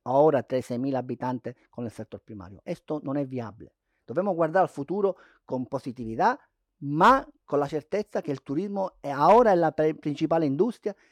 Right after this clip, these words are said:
e esta se deve potenziare e hacerla vivir siempre mejor. Non borrarla del mappa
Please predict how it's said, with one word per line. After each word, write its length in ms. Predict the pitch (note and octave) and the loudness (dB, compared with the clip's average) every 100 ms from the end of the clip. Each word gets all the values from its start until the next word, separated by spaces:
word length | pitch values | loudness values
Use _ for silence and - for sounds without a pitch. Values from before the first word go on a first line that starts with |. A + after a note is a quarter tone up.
| _ | _
e 140 | - D3+ | -4 -4
esta 220 | G3 F#3 | -2 -6
se 120 | D#3+ | -2
deve 240 | D3 C#3+ | 0 0
potenziare 680 | A#2+ B2+ A#2+ A2+ F3 G#3+ B3 - | -2 -4 -8 -8 -2 -2 -2 -8
e 100 | C3 | -10
hacerla 420 | A#2+ D#3 F3 D3 | -6 -6 -4 -8
vivir 480 | A#2+ B2+ A2+ F3 A3+ _ | -6 -8 -4 -4 -4 _
siempre 480 | _ D#3 E3 C3+ | _ -4 -4 -6
mejor. 380 | A2+ G2 E2+ - _ _ - | -8 -8 -14 -20 _ _ -2
Non 280 | D#3+ F3 G#2+ | 2 4 2
borrarla 420 | B2 C3+ D3+ C#3+ | 0 4 4 4
del 140 | C3 B2+ | 2 2
mappa 460 | E3 G3 - E3+ | 4 2 2 0